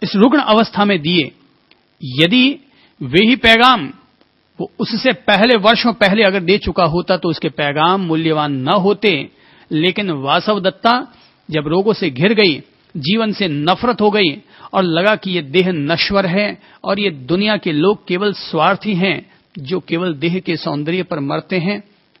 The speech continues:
आज जब मैं वृद्ध होने को आ रही हूं,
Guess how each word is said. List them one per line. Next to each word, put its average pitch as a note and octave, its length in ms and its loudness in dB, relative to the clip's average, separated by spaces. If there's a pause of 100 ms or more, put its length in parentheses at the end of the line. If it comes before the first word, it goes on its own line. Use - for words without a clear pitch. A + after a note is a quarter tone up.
आज F#3 200 2
जब E3+ 260 -4
मैं F3 400 -4 (760)
वृद्ध E3 320 -4
होने F3+ 320 0
को G3 120 -4
आ F3+ 140 2
रही G3 180 -2
हूं, G#3+ 180 -6